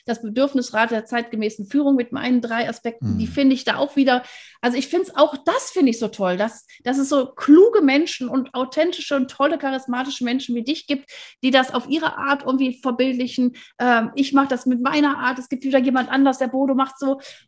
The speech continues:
Speaker 1: Und es ist doch toll, weil wir potenzieren uns gerade. Und ich glaube, das braucht die Welt. Und ich glaube,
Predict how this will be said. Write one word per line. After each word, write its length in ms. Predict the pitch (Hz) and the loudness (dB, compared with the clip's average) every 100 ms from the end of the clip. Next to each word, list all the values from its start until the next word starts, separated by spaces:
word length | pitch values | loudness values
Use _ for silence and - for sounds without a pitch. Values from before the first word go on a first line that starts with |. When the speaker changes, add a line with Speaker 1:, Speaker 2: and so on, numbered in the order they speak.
| _ | _
Speaker 1:
Und 140 | 277 | 0
es 100 | 277 | 0
ist 180 | 277 269 | 0 -2
doch 140 | 285 - | -2 -4
toll, 380 | - 294 339 | -12 -4 -2
weil 140 | 294 254 | 0 -2
wir 100 | 262 | -4
potenzieren 640 | 285 277 254 - 269 330 | -4 -2 -4 -4 -2 -2
uns 180 | - 226 | -2 -6
gerade. 400 | - 185 180 175 180 | -10 -8 -6 -8 -6
Und 100 | 214 | -8
ich 100 | 220 | -4
glaube, 260 | 247 247 | -2 0
das 200 | 240 262 | -2 -4
braucht 300 | - 247 269 | 0 -2 0
die 120 | 277 208 | -4 -2
Welt. 260 | 190 196 | -2 -2
Und 160 | 208 214 | -6 -10
ich 100 | 226 | -6
glaube, 400 | 247 285 285 277 | 0 2 2 -2